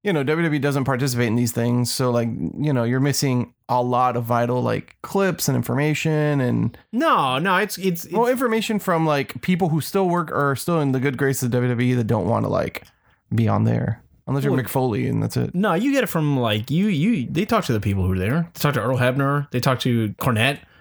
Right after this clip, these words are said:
Speaker 2: Uh, they talk to Pritchard and they talk to Russo, who are all doing that thing. That was it.
Speaker 1: Yeah,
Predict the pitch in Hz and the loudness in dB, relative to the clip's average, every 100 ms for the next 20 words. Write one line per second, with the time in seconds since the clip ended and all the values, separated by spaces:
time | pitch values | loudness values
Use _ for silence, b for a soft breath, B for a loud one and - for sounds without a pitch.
0 | b b b _ - 101 98 98 113 135 | b b b _ -6 -2 0 2 2 0
1 | 165 139 143 151 143 147 B B 113 110 | 0 -2 0 0 -2 -4 B B -2 0
2 | 131 120 123 143 170 101 - - 143 156 | 0 -2 0 0 0 -2 -6 -4 -2 -2
3 | 156 143 151 139 139 127 143 139 107 78 | 0 0 2 2 0 0 0 0 -2 -6
4 | - 78 - 95 101 107 85 - - 185 | -10 -10 -6 -4 -2 -4 -6 -8 -2 2
5 | 160 - 165 139 | 2 2 0 0